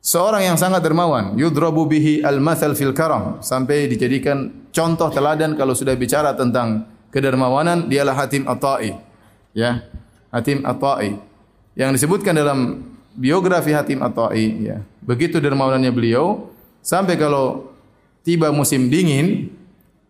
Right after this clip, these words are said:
beliau ingin menjamu tamu, ya, maka beliau menyuruh budaknya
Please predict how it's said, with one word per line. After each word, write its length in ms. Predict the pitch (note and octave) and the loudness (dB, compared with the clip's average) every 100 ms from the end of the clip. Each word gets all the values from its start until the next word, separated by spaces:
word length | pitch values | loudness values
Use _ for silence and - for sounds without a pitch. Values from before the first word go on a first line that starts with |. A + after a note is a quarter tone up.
| _ _ _ _ _ | _ _ _ _ _
beliau 240 | - F3+ A3 | -2 0 2
ingin 160 | A3 | 2
menjamu 400 | F#3+ F3+ F3 F3 | 2 2 2 2
tamu, 480 | F#3+ G3+ D#3 C#3+ - | 2 2 0 -2 -8
ya, 160 | G2+ - | -16 -8
maka 320 | A2 C3 D3+ | -6 -2 0
beliau 160 | D3 | 2
menyuruh 320 | D3+ C#3 D3 C#3 | 2 2 2 2
budaknya 640 | C3+ D3 - D3+ D#3 - | 2 0 0 -2 -2 -8